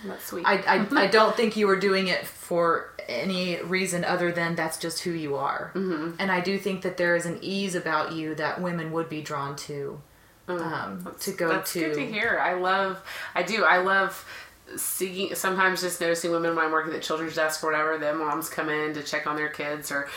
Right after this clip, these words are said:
Speaker 1: go to the nursing mom's room or something, and I just, I like to get to know them. I try to get
Speaker 2: Mm-hmm.
Speaker 1: to know people's names as best I can, but I just like to, and if, and if I don't, con-, I mean, I connect with women, but I like to connect women with other women who I think are similar, who I think might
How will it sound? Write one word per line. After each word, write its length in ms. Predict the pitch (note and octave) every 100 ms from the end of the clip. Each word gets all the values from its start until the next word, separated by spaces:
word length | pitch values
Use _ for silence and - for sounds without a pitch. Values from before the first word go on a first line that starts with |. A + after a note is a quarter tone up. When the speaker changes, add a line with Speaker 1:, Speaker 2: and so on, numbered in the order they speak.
| - - -
Speaker 1:
go 140 | D#3+
to 60 | D#3
the 100 | D#3
nursing 380 | D#3 D#3 D#3+ D#3
mom's 300 | D#3 D#3+ D#3
room 120 | D#3
or 40 |
something, 300 | D#3 D#3 D#3
and 80 | D#3
I 100 | D#3
just, 360 | D#3 D#3+ - -
I 140 | - D#3
like 220 | D#3+ D#3+
to 80 | F3
get 160 | E3+ E3+
to 100 | D3
know 180 | D3
them. 220 | E3+ - A#2+
I 100 | C#3+
try 200 | G#3 -
to 60 | F#3+
get 140 | E3
Speaker 2:
Mm-hmm. 100 | - D#3+
Speaker 1:
to 40 |
know 60 | D3
people's 260 | D#3+ C3
names 420 | D3 D3+ C#3+ C#3+ D3+
as 140 | C#3+
best 240 | D#3+ D#3
I 80 | D3
can, 300 | C#3+ D#3 D3+
but 100 | D3
I 120 | D3 D3+
just 180 | D#3
like 220 | - D#3+ -
to, 260 | D#3+ D3+ D3+ - - - -
and 100 | F#3
if, 220 | G3 -
and 100 | F#3+
if 160 | F#3+ - - -
I 220 | G3+ A#3
don't, 220 | A#3 -
con-, 180 | - F3
I 80 | F3+
mean, 140 | F3+ E3+
I 140 | E3+
connect 440 | - F3+ E3+ F3+
with 120 | E3 D#3+
women, 360 | D#3+ D#3 D#3+
but 280 | E3 D#3+ - - - -
I 80 | F3
like 180 | F#3+ -
to 120 | -
connect 460 | D#3+ E3+ D#3 - -
women 400 | E3 D#3+ D3 C#3
with 160 | D#3
other 220 | D3+ D3+ C#3+
women 260 | D#3 D#3
who 140 | D#3 D#3+
I 80 |
think 260 | D3+ E3+ D#3
are 80 | -
similar, 540 | - D#3+ D#3 - -
who 140 | E3 D#3+
I 100 | D3+
think 300 | E3+ D#3 D3+
might 280 | D3+ D3+